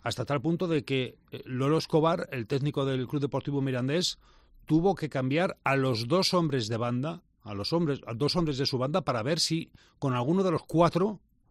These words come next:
daba con la tecla y no pudo con Luis Pérez. Luis Pérez es, hoy por hoy, posiblemente el lateral derecho más completo de toda la segunda división.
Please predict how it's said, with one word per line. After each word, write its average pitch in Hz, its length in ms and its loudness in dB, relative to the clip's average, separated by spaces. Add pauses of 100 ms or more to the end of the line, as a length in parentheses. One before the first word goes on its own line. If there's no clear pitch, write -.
(600)
daba 139 260 0
con 143 160 0
la 120 120 0
tecla 123 440 -2
y 165 200 4
no 170 240 6
pudo 170 360 2
con 98 200 -6
Luis 98 220 -8
Pérez. - 340 -16 (440)
Luis 139 220 -2
Pérez 175 260 -2
es, 175 240 -2 (280)
hoy 170 140 4
por 135 200 0
hoy, 185 320 -2
posiblemente 151 760 0 (400)
el 156 260 2
lateral 143 460 0
derecho 170 400 0
más 160 200 0
completo 143 480 -2
de 131 120 -2
toda 139 220 -4
la 131 100 -4
segunda 117 380 -4
división. 90 540 -10